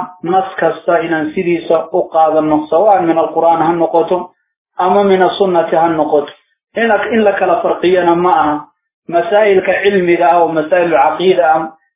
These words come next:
iyo masaa'ilka camaliga ah oo cibaadaadkii kale iyo mucaamalaadkii ah, in sidooda loo qaato oo loogu camal falo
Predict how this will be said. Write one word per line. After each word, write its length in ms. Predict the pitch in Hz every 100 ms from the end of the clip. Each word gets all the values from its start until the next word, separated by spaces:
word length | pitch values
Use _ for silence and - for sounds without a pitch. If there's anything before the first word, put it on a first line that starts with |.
| _
iyo 160 | 170 175 175
masaa'ilka 560 | 170 208 208 180 - 175
camaliga 460 | 170 180 190 170 165
ah 80 | 165
oo 100 | 156
cibaadaadkii 680 | 156 165 165 170 175 165 180
kale 200 | 175 170
iyo 100 | 165
mucaamalaadkii 840 | 160 143 165 156 175 175 160 180 202
ah, 160 | 196 - - _ _ _ _ -
in 220 | 185 170
sidooda 540 | - 208 175 156 147
loo 260 | 143 156 170 -
qaato 340 | 175 165 180 196 - _ _ _ 156
oo 120 | 160
loogu 400 | 151 151 156 180
camal 320 | 165 180 175 175
falo 220 | 180 185